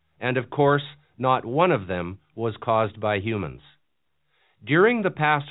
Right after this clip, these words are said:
four hundred thousand years, there have been four major periods of glaciation, meaning that vast sheets of ice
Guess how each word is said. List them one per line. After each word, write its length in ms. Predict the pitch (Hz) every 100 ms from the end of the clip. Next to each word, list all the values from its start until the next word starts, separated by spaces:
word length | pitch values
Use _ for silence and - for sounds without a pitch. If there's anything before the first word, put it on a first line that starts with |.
| -
four 240 | 156 147
hundred 460 | 113 160 214 185 -
thousand 440 | 110 95 92 90
years, 320 | 87 85 98 117 _ _ _ _ -
there 140 | 131
have 180 | 135 123
been 220 | 135 120 -
four 360 | 175 190 208 175
major 420 | 147 151 147 147
periods 460 | 147 139 135 131 123
of 160 | 120
glaciation, 800 | 123 127 123 123 110 110 - 65 _ _ _ _ _ _ -
meaning 400 | 123 151 165 160
that 260 | 131 107 95
vast 340 | 131 175 185 -
sheets 200 | - 185 -
of 100 | 143
ice 240 | 113 98